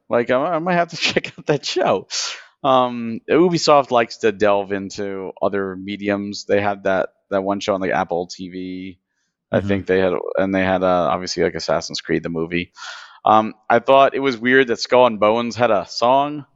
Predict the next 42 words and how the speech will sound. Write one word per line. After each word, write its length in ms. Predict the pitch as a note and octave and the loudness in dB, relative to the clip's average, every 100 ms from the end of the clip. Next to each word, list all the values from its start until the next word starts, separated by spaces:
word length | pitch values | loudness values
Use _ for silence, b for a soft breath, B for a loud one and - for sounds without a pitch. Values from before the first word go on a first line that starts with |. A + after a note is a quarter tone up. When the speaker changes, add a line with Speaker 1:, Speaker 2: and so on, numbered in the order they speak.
| _ | _
Speaker 1:
that 80 | C3 | -4
was 420 | B2+ C3+ A2+ - _ _ | 0 -2 -2 -8 _ _
kind 140 | - A2+ | -4 -2
of 100 | G#2 - - | -4 -8 -10
Speaker 2:
Yeah. 120 | C3+ | -6
Speaker 1:
pace 260 | G#2+ G#2+ | -4 -4
breaking. 680 | - A2+ G#2+ G#2+ G#2+ G#2+ G#2+ _ _ _ _ | -4 -2 -2 -2 -6 -6 -10 _ _ _ _
Uh, 260 | - G#2+ G#2+ | -2 0 0
Speaker 2:
Yeah. 40 | G2+ | -2
Speaker 1:
did 120 | G2 | -4
not 240 | G2 G2+ | 0 0
expect 400 | G2 - - G2 | -2 -6 -6 -2
that. 220 | - G2+ B B - | 0 -2 B B -2
And, 140 | A#2 | 2
like, 140 | A#2+ | 4
I 40 | A#2 | 2
was 120 | A#2+ | 0
like, 120 | G#2+ - - | -2 -4 -2
uh, 160 | A#2 - A#2 | -2 -2 -2
but 120 | A#2+ | 2
I 200 | B2+ A#2+ _ | 2 0 _
do 280 | D3+ F3 F#3+ | 0 4 6
like 280 | D#3+ D3 - | 6 4 -2
the 120 | C3+ | -12
fact, 500 | - B2+ B2 A#2 - _ - | -4 0 0 -2 -14 _ -4
was, 400 | B2+ A#2+ G#2+ - | -2 -2 -4 -10
was 160 | A#2 C3 | -12 -8
it 80 | - | -4
that 160 | C#3 | -4
one 180 | D3+ D3+ | -4 -6
that 140 | C#3+ - | -10 -2
did 140 | D3+ | 2
it? 100 | D3 | 2
Oh, 80 | - | 2
no, 260 | A#2 G2+ G2 | 0 0 -2
it 40 | |
was, 120 | G2 F#2+ | -6 -2
that 100 | G2+ | -2
was 160 | F#2+ | 0
later 260 | F2+ F#2+ E2+ | 0 0 0
on. 280 | F2 F2 F#2 | -4 -4 -10
Um, 520 | - F#2+ F#2+ F#2+ F#2+ | -4 0 0 -2 -8